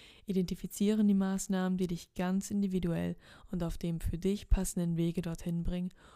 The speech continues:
und wir gewöhnen deinen Körper durch regelmäßige, präsenzsteigernde Techniken daran,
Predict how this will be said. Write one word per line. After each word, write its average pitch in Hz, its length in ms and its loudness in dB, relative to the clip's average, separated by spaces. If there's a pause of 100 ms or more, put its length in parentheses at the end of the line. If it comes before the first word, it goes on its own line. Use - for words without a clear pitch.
(160)
und 202 160 -2
wir 220 80 4
gewöhnen 190 500 2
deinen 165 280 -6
Körper 165 500 -2 (260)
durch 165 240 -10
regelmäßige, 180 880 -2 (300)
präsenzsteigernde 202 880 -2
Techniken - 480 -8
daran, 170 340 -4